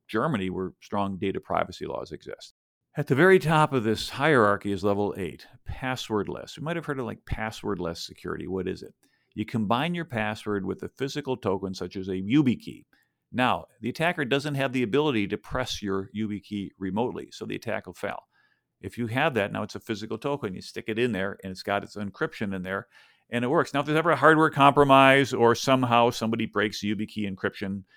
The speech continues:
uh, then there could be additional attacks because, well, it's gonna be profitable. Now, with all these eight levels of consumer authentication, there are ways attackers will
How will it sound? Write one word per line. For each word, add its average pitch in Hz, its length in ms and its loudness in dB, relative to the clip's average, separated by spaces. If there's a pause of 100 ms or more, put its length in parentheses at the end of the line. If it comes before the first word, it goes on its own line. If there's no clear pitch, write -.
(140)
uh, - 140 -2
then 131 140 2
there 127 80 2
could 117 100 -2
be 107 120 0
additional 98 360 -2
attacks 92 400 -8
because, 131 400 -6
well, 180 240 -2
it's - 160 -14
gonna 139 220 -8
be 120 300 -6 (520)
profitable. - 460 -2 (800)
Now, 185 120 12
with 180 60 12
all 190 140 12
these 190 160 10
eight 170 140 8
levels 151 480 8
of 123 140 4
consumer 127 440 2
authentication, 123 880 2
there 262 100 -2
are 269 40 0
ways 233 280 6
attackers 185 460 4
will - 120 -4